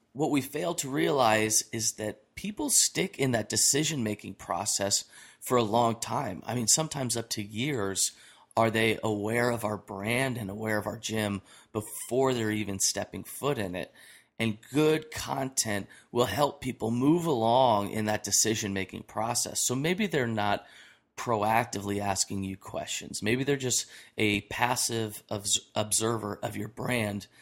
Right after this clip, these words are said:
This good content will help them move along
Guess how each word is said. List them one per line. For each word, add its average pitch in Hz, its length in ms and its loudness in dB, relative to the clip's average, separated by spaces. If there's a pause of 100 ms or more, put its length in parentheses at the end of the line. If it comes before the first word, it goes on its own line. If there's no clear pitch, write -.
(360)
This 113 160 6
good 143 260 4
content 113 680 2 (260)
will 107 120 0
help 117 340 4
them 104 300 -4 (140)
move 151 240 6
along 104 520 -2